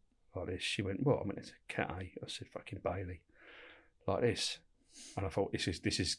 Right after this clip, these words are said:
<laughs> go, oh, please, let the train come," like this. And he stood there a while, didn't even say hello, didn't say nothing.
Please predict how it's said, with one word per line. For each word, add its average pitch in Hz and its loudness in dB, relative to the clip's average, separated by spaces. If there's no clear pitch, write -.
<laughs> - -20
go, - 6
oh, 110 10
please, 95 8
let 139 10
the 101 0
train 120 12
come," 107 12
like 139 12
this. 139 12
And 185 10
he 240 12
stood 143 12
there 123 12
a 110 12
while, 117 12
didn't 120 8
even 104 6
say 107 10
hello, 110 10
didn't 107 4
say 104 6
nothing. 101 4